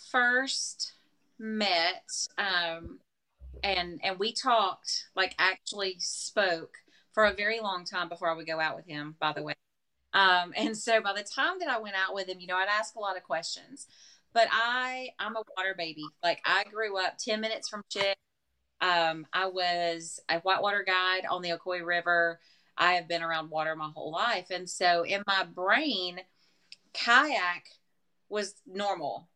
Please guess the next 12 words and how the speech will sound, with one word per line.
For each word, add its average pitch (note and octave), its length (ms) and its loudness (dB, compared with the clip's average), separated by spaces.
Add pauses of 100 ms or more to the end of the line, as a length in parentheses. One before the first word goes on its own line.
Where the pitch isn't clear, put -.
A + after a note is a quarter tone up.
(100)
Like, G3 240 0 (200)
it G3 300 -4
didn't A3 320 6
seem G#3+ 260 -6
odd F3 300 2
to E3+ 80 -12
me E3 120 -6
at E3+ 60 -2
all. D#3 360 -2 (760)
Fishing B3+ 480 0
seemed D#3+ 320 -4
normal. C#3+ 480 -6